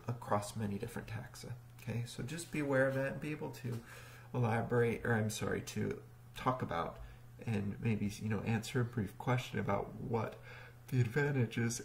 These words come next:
and disadvantages of a model organism approach are. So with that said,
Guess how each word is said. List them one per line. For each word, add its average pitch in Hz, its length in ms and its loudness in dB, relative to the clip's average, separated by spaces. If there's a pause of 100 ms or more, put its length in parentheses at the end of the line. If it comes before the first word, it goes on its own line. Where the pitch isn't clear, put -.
and 107 280 2
disadvantages 107 920 2 (120)
of 104 360 2 (340)
a 113 80 0
model 110 440 4
organism 98 540 -2
approach - 500 -6
are. - 220 -8 (340)
So 107 240 2
with 110 220 0
that 135 220 0
said, 117 360 -2